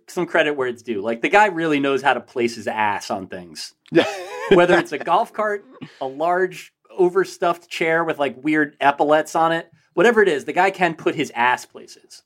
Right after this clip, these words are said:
Speaker 2: I mean, there's no shortage of ass for him to use. So,
Speaker 1: That's true.
Speaker 2: hey-o!
Speaker 1: Can't miss.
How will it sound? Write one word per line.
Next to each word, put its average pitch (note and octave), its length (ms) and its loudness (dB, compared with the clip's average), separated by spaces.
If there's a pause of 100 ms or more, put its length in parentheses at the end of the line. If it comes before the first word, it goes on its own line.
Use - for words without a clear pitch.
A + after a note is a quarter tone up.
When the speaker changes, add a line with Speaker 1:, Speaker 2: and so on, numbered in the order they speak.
Speaker 2:
I F3 120 6
mean, A3 180 4
there's F#3+ 120 4
no B3 140 4
shortage A3+ 380 2
of C#3+ 80 -4
ass C#3+ 340 4
for C3+ 160 -2
him A#2 140 -4
to A2 60 -6
use. G#2 460 -2
So, - 140 -6
Speaker 1:
That's G3 140 0
true. E3+ 80 6
Speaker 2:
hey-o! A3 1120 4
Speaker 1:
Can't F#3 200 2
miss. - 440 -8